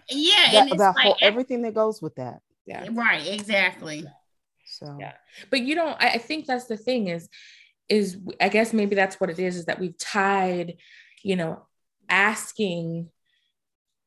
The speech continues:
Speaker 3: for understanding and for clarification, or society has tied that
Speaker 2: There you
Speaker 3: and
Speaker 2: go.
Speaker 3: made that, well, that
Speaker 2: Society, th-, we didn't do that
Speaker 3: translates
Speaker 2: to
Speaker 3: to
Speaker 2: ourselves.
Speaker 3: being aggressive and angry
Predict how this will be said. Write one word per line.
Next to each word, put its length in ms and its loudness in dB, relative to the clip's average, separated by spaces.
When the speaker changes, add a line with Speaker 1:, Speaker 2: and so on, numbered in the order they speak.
Speaker 3:
for 200 0
understanding 800 0
and 100 -8
for 100 -4
clarification, 1200 -4
or 120 2
society 600 2
has 180 -10
tied 640 0
that 400 0
Speaker 2:
There 240 0
you 160 -4
Speaker 3:
and 180 2
Speaker 2:
go. 80 -6
Speaker 3:
made 440 2
that, 460 2
well, 140 -4
that 320 4
Speaker 2:
Society, 720 4
th-, 200 -6
we 120 4
didn't 200 6
do 60 0
that 80 -12
Speaker 3:
translates 240 8
Speaker 2:
to 60 4
Speaker 3:
to 60 8
Speaker 2:
ourselves. 600 6
Speaker 3:
being 460 0
aggressive 840 2
and 200 -6
angry 720 -2